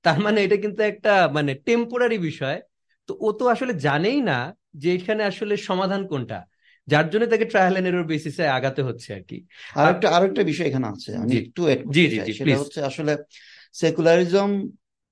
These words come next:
Speaker 2: আহ, itself incomplete, itself corrupted, এবং এটা যেটা বলেন যে trial and error বেসিসে হচ্ছে। So এইখানে,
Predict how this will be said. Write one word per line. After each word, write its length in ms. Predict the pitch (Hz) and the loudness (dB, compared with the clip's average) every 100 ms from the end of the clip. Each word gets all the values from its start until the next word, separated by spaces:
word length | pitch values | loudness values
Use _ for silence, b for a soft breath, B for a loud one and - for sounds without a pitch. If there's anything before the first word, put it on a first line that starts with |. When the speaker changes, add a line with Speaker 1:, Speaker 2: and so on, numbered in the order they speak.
| _ - | _ -4
Speaker 2:
আহ, 420 | 131 127 120 117 _ _ | 0 0 -2 -6 _ _
itself 440 | 190 190 - 220 214 | -4 -2 0 0 0
incomplete, 720 | 175 175 175 165 - 214 214 - _ | -2 0 0 0 0 0 0 -8 _
itself 340 | 151 - 196 190 | -12 -4 -4 -4
corrupted, 760 | - 151 156 165 - 190 190 _ _ _ | 0 2 2 -2 -2 -4 -4 _ _ _
এবং 280 | 131 143 160 | 0 2 0
এটা 160 | 147 156 | -2 -2
যেটা 200 | 143 147 | -2 -2
বলেন 200 | 139 127 | -2 -2
যে 60 | |
trial 460 | 123 131 131 139 147 | -6 -2 0 2 0
and 180 | - 120 | -2 -6
error 180 | 127 120 | -6 -8
বেসিসে 320 | 113 117 120 | -12 -12 -8
হচ্ছে। 320 | 107 - 107 | -8 -4 -4
So 140 | 139 | 0
এইখানে, 600 | - 185 190 202 208 202 | 4 4 4 2 2 0